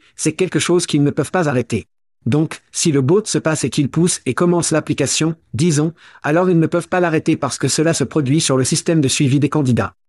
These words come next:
Mais, en effet, peut dire, eh bien, attendez une minute. Si vous commencez à utiliser notre système pour interviewer,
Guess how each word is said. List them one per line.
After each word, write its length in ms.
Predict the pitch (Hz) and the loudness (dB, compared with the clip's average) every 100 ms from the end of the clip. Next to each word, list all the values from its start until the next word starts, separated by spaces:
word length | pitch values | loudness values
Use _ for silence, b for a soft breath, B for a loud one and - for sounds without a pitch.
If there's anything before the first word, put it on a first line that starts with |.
| _ _ | _ _
Mais, 300 | 131 147 143 _ | 0 0 -2 _
en 140 | 127 139 | 0 2
effet, 420 | 147 - 139 151 _ | 2 0 0 -2 _
peut 120 | - 185 | 0 2
dire, 360 | 127 117 110 - _ - | 2 2 0 -8 _ -4
eh 100 | 120 | 0
bien, 340 | 117 139 165 _ _ | 2 0 -2 _ _
attendez 380 | 175 185 180 180 | -4 0 2 4
une 100 | 156 | 4
minute. 540 | 156 143 - - - _ _ _ - | 4 2 -2 -8 -18 _ _ _ -6
Si 180 | - | -2
vous 140 | 180 180 | 0 0
commencez 440 | 202 190 180 180 | 2 2 0 0
à 80 | 131 | 0
utiliser 440 | 131 160 160 143 | 0 0 2 2
notre 280 | 139 180 - | 2 0 -2
système 460 | - 160 156 147 160 | -4 -2 0 0 0
pour 220 | 127 123 | 0 0
interviewer, 600 | 165 160 139 127 120 | 0 0 2 2 0